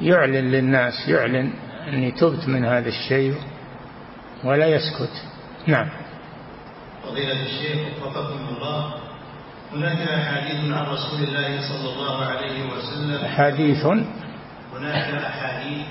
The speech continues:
Speaker 2: حديث عن رسول الله صلى الله عليه وسلم يقول فيها: "ليس منا من فعل كذا وكذا". يقول: هل هذا يدل على أنه خارج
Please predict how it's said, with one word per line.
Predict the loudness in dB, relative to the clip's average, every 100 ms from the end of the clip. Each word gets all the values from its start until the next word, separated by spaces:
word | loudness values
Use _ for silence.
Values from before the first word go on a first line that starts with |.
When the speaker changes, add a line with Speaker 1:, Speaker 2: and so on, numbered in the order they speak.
| -12 -14 -14 -14 -16 -16 -14 -10
Speaker 2:
حديث | -8 -6 -6 -6 -6 -6 -6
عن | -6
رسول | -4 -4 -4 -4
الله | -4 -4 -4 -2 -4
صلى | -4 -6
الله | -6 -4 -4
عليه | -2 -4 -4 -6 -6
وسلم | -4 -2 -2 -2 -4 -6 -10 -12 -14 -8
يقول | -6 -4 -2 0 0
فيها: | -2 -2 0 -2 -4 -8 -10 -12 -8
"ليس | -4 -2 -2 -2 -2
منا | -4 -4 -6 -6 -10 -12 -14 -10
من | -10 -6
فعل | -6 -4 -4 -6
كذا | -4 -4
وكذا". | -4 -6 -6 -8 -8 -10 -12 -14 -14 -12
يقول: | -8 -4
هل | -2 0
هذا | 2 2
يدل | 2 0 0 -2 -4
على | -4 -4 -4
أنه | -4 -4
خارج | -6 -6 -6 -6